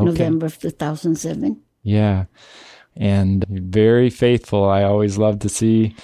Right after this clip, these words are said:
Speaker 1: you faithfully attending here at church. And I know that you love God and love his word. Could you tell us what Jesus means to you, Maggie?
Speaker 2: Jesus means a lot to me. He has guided me in all the hard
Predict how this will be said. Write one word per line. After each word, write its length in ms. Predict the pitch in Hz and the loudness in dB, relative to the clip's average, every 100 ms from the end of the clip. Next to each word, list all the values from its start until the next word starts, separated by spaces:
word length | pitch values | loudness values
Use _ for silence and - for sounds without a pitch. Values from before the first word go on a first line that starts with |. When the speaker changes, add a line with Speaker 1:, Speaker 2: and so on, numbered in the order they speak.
| - _ | -20 _
Speaker 1:
you 220 | - 107 | -4 -2
faithfully 580 | 101 110 117 110 113 113 | 0 0 0 0 0 2
attending 560 | 110 - 113 113 113 110 | 0 0 0 2 2 2
here 300 | 110 110 110 | 2 2 2
at 120 | 110 | 0
church. 460 | - 113 110 110 - | -2 2 2 0 -2
And 140 | 98 | -2
I 40 | |
know 200 | 101 104 | 0 0
that 280 | 104 101 - | 0 -4 -4
you 320 | 104 104 104 90 - | -4 -2 -4 -6 -4
love 340 | 110 117 104 | 0 0 0
God 460 | 113 110 113 117 110 | 2 4 4 2 2
and 160 | 95 | 0
love 180 | 104 107 | 0 0
his 180 | 113 107 | -2 -2
word. 380 | 104 107 110 110 - - - _ | 0 2 2 -2 -12 -20 -20 _
Could 160 | - 156 | -4 0
you 80 | 226 | 0
tell 240 | 208 202 | 2 0
us 160 | 185 - | 0 0
what 160 | 160 | 0
Jesus 580 | 117 139 127 135 - - | 2 0 2 0 0 -2
means 320 | 117 113 101 | 2 2 0
to 120 | - 90 | -4 -4
you, 180 | 87 | -2
Maggie? 400 | 85 85 85 92 92 | -4 -6 -6 -8 -4
Speaker 2:
Jesus 420 | 196 208 214 - | -2 -2 -2 -2
means 260 | 214 190 160 | 0 0 0
a 80 | 151 | -2
lot 300 | 156 143 - - | 0 -2 -8 -8
to 80 | 147 | -4
me. 320 | 147 135 - _ _ - - | -2 -4 -10 _ _ -20 -10
He 140 | - 196 | -2 0
has 160 | 185 | 0
guided 340 | - 190 175 170 | -2 -2 0 2
me 200 | 165 156 | 2 2
in 100 | 160 | 0
all 200 | 151 165 | 0 -2
the 100 | 170 | -2
hard 280 | 156 160 | -2 -2